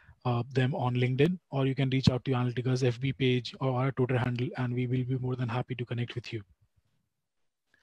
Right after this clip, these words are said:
So with that, uh, I'd like to say thank you for all of us joining today, uh, from different parts of the world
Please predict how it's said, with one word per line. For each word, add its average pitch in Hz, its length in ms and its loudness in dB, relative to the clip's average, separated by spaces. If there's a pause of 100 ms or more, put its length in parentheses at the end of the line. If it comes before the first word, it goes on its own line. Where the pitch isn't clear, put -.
(1500)
So 143 320 2 (220)
with 143 200 4
that, 165 380 6
uh, 135 340 8 (580)
I'd 151 80 4
like 143 140 6
to 147 120 2
say 143 400 4
thank 135 320 2
you 147 140 4
for 135 240 4
all 127 120 4
of 127 160 2
us 127 140 2
joining 131 320 2
today, 123 320 0 (640)
uh, 123 140 0
from 131 240 0
different 131 280 2
parts 127 220 4
of 123 140 0
the 131 80 6
world 135 360 6